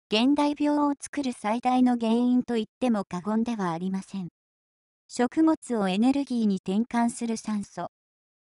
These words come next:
視覚、聴覚、触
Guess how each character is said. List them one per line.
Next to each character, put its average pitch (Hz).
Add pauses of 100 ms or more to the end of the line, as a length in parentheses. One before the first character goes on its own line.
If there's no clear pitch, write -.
視 -
覚、 - (360)
聴 285
覚、 - (360)
触 -